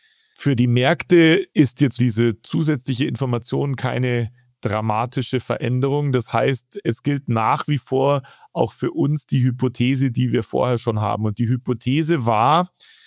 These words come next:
dass die amerikanische Wirtschaft erstaunlich robust ist und die europäische Wirtschaft vermutlich auch durch die Investitionstätigkeiten an Fahrt aufnehmen wird.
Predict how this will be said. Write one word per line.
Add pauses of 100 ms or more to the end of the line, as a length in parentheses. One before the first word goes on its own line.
(360)
dass
die
amerikanische
Wirtschaft
erstaunlich
robust
ist (560)
und
die
europäische
Wirtschaft
vermutlich
auch
durch
die
Investitionstätigkeiten
an
Fahrt
aufnehmen
wird.